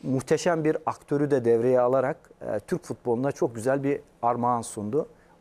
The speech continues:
O yüzden tebrik ediyoruz. Yani emeği geçenleri, başta Serdar Hoca olmak üzere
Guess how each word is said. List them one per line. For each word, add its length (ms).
O 120
yüzden 340
tebrik 340
ediyoruz. 440
Yani 220
emeği 380
geçenleri, 560
başta 280
Serdar 420
Hoca 260
olmak 360
üzere 240